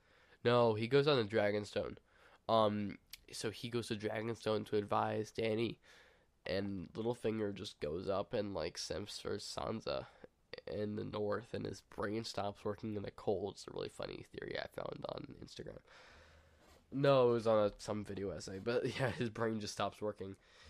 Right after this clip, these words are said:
He's just like, "Yeah, Sansa's too dumb." And to be fair,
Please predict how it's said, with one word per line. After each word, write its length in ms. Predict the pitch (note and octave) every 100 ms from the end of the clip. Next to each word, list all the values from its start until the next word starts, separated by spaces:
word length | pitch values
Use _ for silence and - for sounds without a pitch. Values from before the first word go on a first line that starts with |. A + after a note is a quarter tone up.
| - - -
He's 180 | G#2+
just 140 | A2+ A2
like, 80 | A#2
"Yeah, 380 | A#2+ B2 A#2+ G2+ -
Sansa's 520 | - - B2 - - D#2
too 220 | - A2
dumb." 500 | G#2+ G2+ G#2+ A#2 A#2 - - -
And 80 | A#2+
to 40 |
be 80 | C3
fair, 400 | A#2+ A#2 A2+